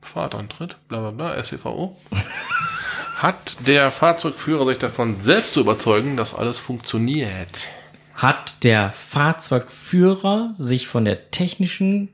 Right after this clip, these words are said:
Speaker 1: Hm.
Speaker 2: Funktionsfähigkeit seines Fahrzeuges zu ver-, äh, vergewissern.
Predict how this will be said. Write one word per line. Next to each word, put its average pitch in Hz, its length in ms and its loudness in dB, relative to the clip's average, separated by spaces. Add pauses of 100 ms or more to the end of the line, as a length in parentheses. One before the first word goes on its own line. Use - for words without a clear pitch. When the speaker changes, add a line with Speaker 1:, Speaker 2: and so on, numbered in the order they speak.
Speaker 1:
Hm. 143 100 -8
Speaker 2:
Funktionsfähigkeit 175 1120 2
seines 107 320 -4
Fahrzeuges 139 800 0
zu 123 160 -2
ver-, 113 400 0
äh, 104 280 0
vergewissern. 107 640 2